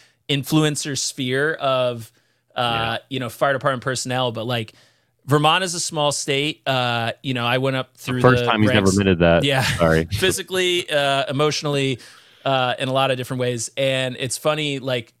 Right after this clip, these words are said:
Speaker 1: there's so many people in this state, like, that just, like, you know, for, again, so, like, if, if Prescott didn't wanna leave the area code, you know, there's a ton of leaders that, uh,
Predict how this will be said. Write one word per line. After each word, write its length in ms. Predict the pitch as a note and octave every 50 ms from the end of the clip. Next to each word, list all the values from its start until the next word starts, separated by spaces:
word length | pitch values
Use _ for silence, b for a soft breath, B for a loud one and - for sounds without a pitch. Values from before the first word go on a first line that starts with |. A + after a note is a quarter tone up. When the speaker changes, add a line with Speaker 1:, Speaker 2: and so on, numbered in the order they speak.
| _ -
Speaker 1:
there's 240 | D#3 D#3 D3+ C3+ -
so 220 | - - E3 E3+
many 160 | F3 F3 E3
people 340 | C3+ - E3 D#3+ D#3+ D#3+ C#3+
in 80 | C3+ B2+
this 140 | B2 A2
state, 520 | - - - - C3+ C#3+ C#3 A#2 - _ -
like, 300 | C3 A#2 A2 G#2 - _ -
that 320 | B2 A#2 A2+ A2 G2+ _ _ _ _ _ _ _ _
just, 300 | - E3 F#3+ F#3 - -
like, 240 | E3 D#3 C#3+ - - _ _ _
you 100 | - C#3+
know, 160 | C3+ B2+ A#2+ A2+
for, 120 | - -
again, 240 | C3 C3+ B2+ A2 G#2
so, 140 | - - B2+
like, 160 | A#2 A#2 -
if, 160 | A2+ - - -
if 260 | - A2+ - _ -
Prescott 420 | - F3+ F3 - - F3+ D3 B2 A2
didn't 200 | D#3 D3+ D3 D3
wanna 200 | C#3 C3+ B2+ B2+
leave 320 | B2+ C3 B2+ B2+ A#2 G#2+
the 140 | B2 A#2 -
area 320 | C3+ C#3 C#3 C3+ B2+ A#2
code, 400 | - - A#2 A2+ A2+ A2 G#2+ - b b b b b b b
you 100 | - C3
know, 200 | B2+ C3 B2 A#2
there's 180 | A2 B2+ B2 A2+
a 60 | C3
ton 260 | A#2 - - D#3 D#3+
of 160 | D#3 C#3 A#2 A#2
leaders 540 | B2+ C3 C#3+ C3+ B2+ A#2+ A2+ A2 G#2 -
that, 340 | - B2+ A2+ A2+ A2 - _ -
uh, 380 | A#2+ A#2+ A2+ A2+ A2+ A2+ A2+